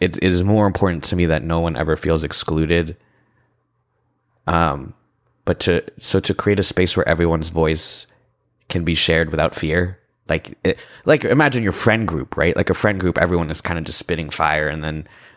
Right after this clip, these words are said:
um, <laughs> fire, spitting out stuff, and, and no one's really sh-, scared because everyone is, like, really, really, really close. Um, I just try to create a friend group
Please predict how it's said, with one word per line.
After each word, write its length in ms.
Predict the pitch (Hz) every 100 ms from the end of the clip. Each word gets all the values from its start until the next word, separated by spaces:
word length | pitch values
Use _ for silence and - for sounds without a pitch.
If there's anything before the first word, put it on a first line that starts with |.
| -
um, 380 | 76 73 60 -
<laughs> 60 | -
fire, 640 | - - - 80 76 71 90 - -
spitting 400 | - 127 101 92
out 240 | 92 -
stuff, 380 | - 90 85 -
and, 340 | 80 78 69
and 180 | - 85
no 120 | 85
one's 240 | 85 80 82
really 180 | 80 78
sh-, 300 | - - -
scared 460 | - - 82 80
because 400 | - - 80 - -
everyone 360 | 82 82 80
is, 100 | 76
like, 160 | 73 -
really, 220 | 78 78
really, 220 | 76 76
really 200 | 73 73 71
close. 460 | - 82 95 - _ _ - - - _ -
Um, 540 | 87 90 64 67 87 _ _ _ _ _ _ _ _ _ _ _ _ _ _ - - - _ _ _ _ _ _ _ _ _ _ _ _ _ _ _ -
I 140 | 90
just 340 | 90 95 - - -
try 240 | - 92
to 80 | 87
create 500 | - - 90 85 - _ _
a 80 | -
friend 260 | - 95 90
group 280 | 82 62